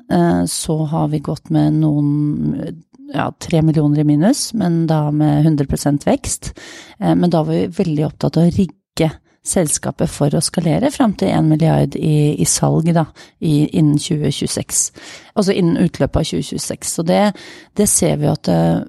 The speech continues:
når vi nå får det volumet vi får, og med den lojale kundebasen vi har, så kommer vi til å nå det. Vi er helt overbevist om det som team, og vi har jo overlevert hvert år, så har vi tenkt, «Nei, vi kan sikkert ikke klare nesten hundre prosent vekst igjen»,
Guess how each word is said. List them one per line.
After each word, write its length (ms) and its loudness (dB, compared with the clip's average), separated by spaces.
når 240 2
vi 80 2
nå 160 4
får 480 -4
det 160 0
volumet 480 -2
vi 80 -4
får, 400 0
og 140 2
med 160 2
den 160 2
lojale 560 2
kundebasen 960 0
vi 80 2
har, 240 2
så 240 -6
kommer 480 0
vi 80 0
til 160 -2
å 80 4
nå 160 2
det. 80 2
Vi 160 2
er 80 2
helt 380 -2
overbevist 500 0
om 80 2
det 160 2
som 160 2
team, 240 4
og 80 2
vi 80 4
har 240 0
jo 140 2
overlevert 800 -2
hvert 320 -4
år, 160 2
så 80 -6
har 80 0
vi 80 0
tenkt, 240 -2
«Nei, 220 -6
vi 20 -12
kan 240 -6
sikkert 320 -4
ikke 240 -4
klare 400 0
nesten 460 2
hundre 200 2
prosent 380 -2
vekst 240 -8
igjen», 240 2